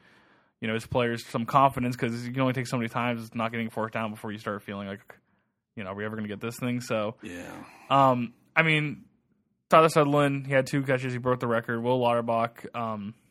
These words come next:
Speaker 1: looked good. Uh, they shut down Jace Kurth as they have for the last couple. He had, you know, had a good start to the season. It feels like these conference teams have really figured him out, but we're hoping to see, you know, more from him as we go forward. He's a very talented running back. And, but if you're Turner,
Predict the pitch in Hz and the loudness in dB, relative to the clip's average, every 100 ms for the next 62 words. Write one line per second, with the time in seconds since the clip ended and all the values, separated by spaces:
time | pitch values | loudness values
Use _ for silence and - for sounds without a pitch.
0 | _ _ _ _ _ _ _ 127 123 - | _ _ _ _ _ _ _ -10 -8 -4
1 | 123 117 117 - 117 117 120 143 139 131 | -2 -2 -4 -6 -6 -6 0 2 4 2
2 | 123 123 - 123 117 117 117 113 117 110 | 2 -4 -4 -4 -4 -4 -6 -4 -2 -2
3 | 110 113 110 113 117 113 127 120 117 123 | -4 -4 -4 -4 -6 -6 -4 -2 -2 -4
4 | 120 113 - 123 120 117 117 117 113 120 | -4 -4 0 0 -2 -10 -8 -6 -8 -8
5 | 113 113 - 110 117 - 110 113 107 107 | -10 -8 -4 -4 -4 -10 -8 -8 -8 -6
6 | 110 - _ - _ _ _ _ - 151 | -8 -12 _ -20 _ _ _ _ 0 4
7 | 147 135 143 135 131 139 131 127 143 139 | 4 4 4 4 6 4 4 -2 0 -2
8 | 127 123 135 127 120 120 123 120 120 127 | -4 -4 -4 -2 -2 0 -2 -2 -4 -2
9 | 117 117 117 - 110 120 120 123 123 117 | -2 -2 -4 -2 -2 -2 -4 0 2 2
10 | - 110 113 117 107 107 104 110 117 127 | 2 -2 -2 -4 -4 -4 -2 -2 -2 -4
11 | 117 110 - - - - _ 220 220 196 | -6 -6 -8 -12 -20 -20 _ 6 6 4
12 | 220 240 208 202 | 4 6 6 4